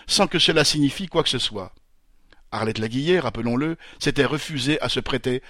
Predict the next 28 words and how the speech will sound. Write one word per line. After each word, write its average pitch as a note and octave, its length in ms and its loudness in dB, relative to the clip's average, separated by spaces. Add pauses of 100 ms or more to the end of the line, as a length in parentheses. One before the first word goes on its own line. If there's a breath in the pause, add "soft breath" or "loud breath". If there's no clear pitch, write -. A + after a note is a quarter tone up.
(100)
à B2+ 80 -4
cette A#2+ 180 -2
mascarade. F#2 600 -6 (1160 soft breath)
En C3 140 0
mille E3 160 4
neuf E3+ 120 2
cent D#3+ 120 2
quatre-vingt-dix, C3 680 -2 (320 loud breath)
il D3 120 4
avait D#3 160 6
créé F#3+ 300 4
la D3 80 2
fondation D3 600 -2
Ushuaïa, C#3 580 0 (340 loud breath)
devenue D3+ 380 0
cinq C#3+ 260 2
ans C3 80 -2
plus B2 160 -6
tard D#3 380 0 (200 loud breath)
la A#2+ 100 2
fondation D#3 580 0
Nicolas C#3+ 440 4
Hulot D3+ 220 0
pour A#2+ 160 -4
la A2+ 80 0
nature D3 440 -2
et B2+ 80 -2
l'homme. G2+ 380 -2